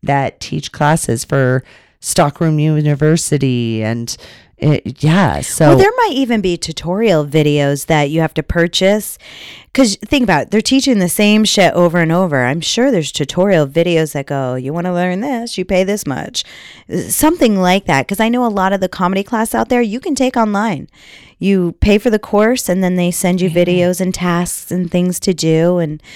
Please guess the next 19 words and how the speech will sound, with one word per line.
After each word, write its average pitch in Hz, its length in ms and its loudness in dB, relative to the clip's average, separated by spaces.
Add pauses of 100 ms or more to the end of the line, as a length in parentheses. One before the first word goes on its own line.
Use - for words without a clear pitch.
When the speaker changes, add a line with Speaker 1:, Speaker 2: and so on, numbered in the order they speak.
(200)
Speaker 2:
you 180 200 -2
interact, 175 800 2
you 196 80 0
know, 160 180 0
by 160 220 0
email, 165 560 0
or 147 260 -2 (540)
they 165 120 0
do 165 200 0
a, 151 240 2
a, 127 280 0 (600)
a 131 100 -8
Skype 160 460 0
session 170 580 2
'cause 165 160 -4
it's 143 200 -6
one 160 600 -4
in 156 300 -6
the 135 380 -2